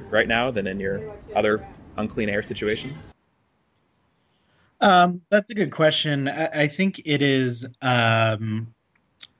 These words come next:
Speaker 2: on the one hand, a lot of industrial pollution can contain a whole host of chemicals, um, most of which in countries like Australia, uh, or the U S for that matter, are going to be, um,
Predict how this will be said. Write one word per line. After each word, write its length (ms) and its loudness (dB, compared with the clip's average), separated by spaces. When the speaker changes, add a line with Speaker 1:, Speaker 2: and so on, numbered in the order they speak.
Speaker 2:
on 220 4
the 80 4
one 320 4
hand, 800 0
a 80 -2
lot 300 4
of 100 0
industrial 680 -4
pollution 600 -2
can 400 0
contain 1000 0
a 180 -2
whole 300 0
host 360 0
of 180 -4
chemicals, 720 0
um, 340 4
most 340 4
of 160 2
which 320 2
in 160 0
countries 560 -4
like 200 -8
Australia, 760 0
uh, 240 0
or 140 -2
the 120 -6
U 140 2
S 300 2
for 180 -6
that 140 -2
matter, 420 0
are 140 -4
going 240 -6
to 80 -10
be, 440 -8
um, 540 0